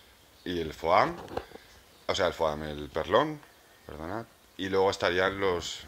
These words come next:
biológicos, que donde viven bacterias, y los químicos, que lo que hacen es absorber problemas puntuales que pueda tener cualquier acuario.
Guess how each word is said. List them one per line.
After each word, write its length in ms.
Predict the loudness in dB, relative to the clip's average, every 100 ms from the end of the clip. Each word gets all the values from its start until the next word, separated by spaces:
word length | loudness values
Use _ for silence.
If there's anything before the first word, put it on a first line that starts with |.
| -6
biológicos, 880 | -2 2 2 0 -2 -2 -2 -4 -8
que 320 | -4 -2 0
donde 240 | -2 -4 -4
viven 540 | -4 -4 -6 -8 -10 -8
bacterias, 840 | -4 -4 2 0 2 0 0 -4 -12 -16 -18 -18 -10
y 100 | -2
los 180 | 0 0
químicos, 680 | -2 -4 -4 -2 -2 -2 -6
que 140 | -6
lo 80 | -4
que 80 | -2
hacen 160 | -2
es 120 | -4 -4
absorber 540 | -4 -4 0 0 0 -4 -20 -20 -20 -20 -20 -8
problemas 440 | 0 2 2 0 -2
puntuales 540 | -6 -6 0 2 0
que 100 | -4
pueda 220 | -2 -2
tener 320 | -2 -4 -6 -8 -14 -18 -6
cualquier 420 | -6 -4 -4 -4 -8 -18 -10
acuario. 440 | -8 -8 -10 -12